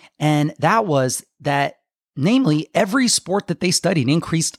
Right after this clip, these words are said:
life expectancy, with one sport adding almost a decade to the average player's lifespan. Almost ten years more on a person's lifespan for playing the sport. Here's what the list is for reference.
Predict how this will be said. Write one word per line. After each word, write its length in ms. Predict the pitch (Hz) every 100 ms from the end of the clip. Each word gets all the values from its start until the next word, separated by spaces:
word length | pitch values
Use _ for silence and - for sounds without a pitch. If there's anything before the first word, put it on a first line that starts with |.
| _
life 400 | 113 131 139 -
expectancy, 920 | - - - - - 160 123 117 98 -
with 200 | 131 156
one 520 | 110 101 139 185 214
sport 540 | - - 143 139 139 -
adding 440 | - 139 135 131 127 _
almost 520 | 143 143 135 135 - -
a 120 | 131
decade 800 | 110 87 151 156 - 127 107 101 - _ _ - -
to 120 | -
the 140 | 143 143
average 460 | 139 131 147 -
player's 340 | - 127 120 104
lifespan. 640 | 117 120 - - 101 92 - - - _ _ -
Almost 400 | 220 233 226 -
ten 300 | 208 233 226
years 480 | 208 240 208 143 131
more 400 | 151 202 165 143
on 160 | 151
a 40 | 156
person's 520 | - 170 156 160 139
lifespan 600 | 147 196 165 - 123 123
for 120 | 143
playing 300 | - 131 135
the 60 | 135
sport. 460 | - 196 139 - _ - - - -
Here's 240 | - 196 208
what 140 | 208
the 80 | 190
list 460 | 147 143 - - - _ _ _ _
is 380 | 139 131 131 - -
for 320 | - 156 143
reference. 580 | 123 123 - 107 - -